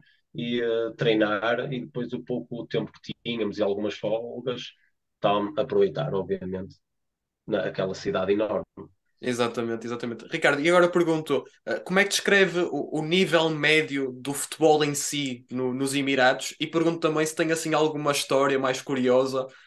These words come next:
Speaker 2: eh, desses tempos em que, em que esteve no, no Ata Club.
Speaker 1: É assim, é, é, é,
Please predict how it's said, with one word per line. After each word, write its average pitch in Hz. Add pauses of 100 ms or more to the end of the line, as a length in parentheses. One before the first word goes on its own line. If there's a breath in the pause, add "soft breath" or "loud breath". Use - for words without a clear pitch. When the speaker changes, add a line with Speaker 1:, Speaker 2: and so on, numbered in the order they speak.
(160 loud breath)
Speaker 2:
eh, 120
desses 135
tempos 127
em 135
que, 143 (100)
em 127
que -
esteve 127
no, 127
no 131
Ata 127
Club. 117 (1800)
Speaker 1:
É 147
assim, 123
é, 117
é, 123
é, 113